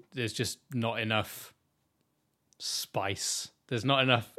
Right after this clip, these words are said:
interesting races, and y-, you know, e-, even the drivers that have had bad seasons and, and things, you know, like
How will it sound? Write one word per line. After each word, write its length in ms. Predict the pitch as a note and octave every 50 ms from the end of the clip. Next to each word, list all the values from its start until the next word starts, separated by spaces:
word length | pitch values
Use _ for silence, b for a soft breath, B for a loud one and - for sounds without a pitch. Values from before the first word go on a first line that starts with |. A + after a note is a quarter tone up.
| -
interesting 800 | - C#3+ C#3 C3+ A#2+ - - B2+ A2 - - - B2+ A2+ A2 A2
races, 500 | G#2+ A2 G#2+ G#2+ G#2 - A#2 G#2+ G2+ F#2+
and 280 | G2+ F#2+ G2 F#2+ F#2+ F#2+ B B B B B B B _ -
y-, 140 | - D3 C#3 -
you 100 | - C#3+
know, 200 | C3 B2+ A2+ A2+ - - _ _ _ _ _ _ _ _ _ _ _ _ _ _ -
e-, 180 | - D#3+ D#3+ -
even 280 | - E3+ E3+ F3+ F3+ F3
the 80 | E3 D3
drivers 440 | - D3 C#3 C#3 C3 A#2+ A#2+ G#2
that 100 | G#2+ A#2+
have 120 | A2+ G#2+ -
had 340 | - B2+ A#2 A2 G#2 G#2 - b b b b b b b b b b _ -
bad 240 | B2 A#2 A2+ A2+
seasons 760 | - - - B2+ A#2 A#2+ A#2 A2+ - G#2 F#2+ F#2+ F#2+ F2+ E2+
and, 200 | G2 F#2 F2+ F#2 -
and 240 | A2 G2+ F#2+ F2+
things, 500 | - - G#2 F#2+ F#2 F2+ F2+ F#2 - -
you 80 | - G#2+
know, 100 | G2 G2+
like 220 | G2 G2 G2 -